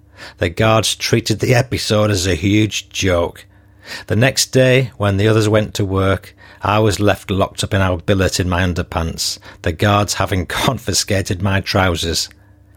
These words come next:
However, that evening I got my trousers back and was told by the senior guard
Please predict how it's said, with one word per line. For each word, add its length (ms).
However, 400
that 260
evening 460
I 60
got 180
my 80
trousers 560
back 400
and 140
was 160
told 360
by 160
the 80
senior 560
guard 540